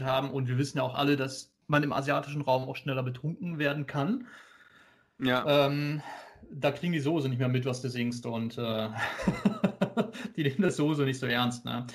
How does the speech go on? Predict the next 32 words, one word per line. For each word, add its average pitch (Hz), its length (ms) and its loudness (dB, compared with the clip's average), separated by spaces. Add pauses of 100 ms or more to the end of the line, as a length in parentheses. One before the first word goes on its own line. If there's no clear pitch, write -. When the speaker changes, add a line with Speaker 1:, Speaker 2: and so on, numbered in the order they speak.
(120)
Speaker 1:
Wie 170 100 2
gesagt, 156 240 4
es 131 100 -8
geht 160 160 -2
darum, 151 240 4
da 139 120 4
den 135 100 -2
Spaß 147 320 2
zu 135 120 0
haben 123 300 4 (360)
und, 123 400 -2
ähm, 117 480 -4
ja, 110 180 -2
man 123 420 0 (200)
unterhält 127 380 2
sich - 120 -14
ja 127 80 -2
auch, 120 200 -2
man 135 80 -2
spielt 123 240 -8
ja 120 100 -2
auch 120 300 -4
und, 107 380 -8
ähm, 123 340 -12 (440)
dann 123 120 -6
ist 123 120 -6
das 117 120 -6
eine 113 140 -6
ganz 117 220 -6
lockere 123 260 -8
Gesellschaft. 117 600 -8 (320)
Genau. 117 340 -2